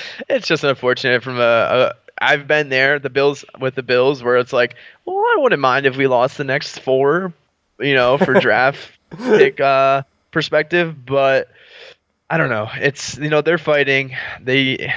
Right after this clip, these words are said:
Speaker 1: they don't wanna lose, I guess, uh, obviously, but it does. It hurts the, the picks.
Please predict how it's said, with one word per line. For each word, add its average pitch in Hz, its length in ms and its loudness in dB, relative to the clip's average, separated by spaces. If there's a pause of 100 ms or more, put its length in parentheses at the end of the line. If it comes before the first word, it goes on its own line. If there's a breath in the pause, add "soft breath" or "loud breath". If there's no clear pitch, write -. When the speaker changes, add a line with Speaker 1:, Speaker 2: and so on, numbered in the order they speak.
Speaker 1:
they 117 140 -10
don't 151 140 -8
wanna 156 160 0
lose, 156 280 0
I 143 100 0
guess, 139 500 -4
uh, 110 480 -4
obviously, 123 560 -2
but 104 420 0 (640 loud breath)
it 156 100 0
does. 135 280 0
It 131 100 0
hurts 143 240 -2
the, 127 300 0
the 123 80 0
picks. - 580 -4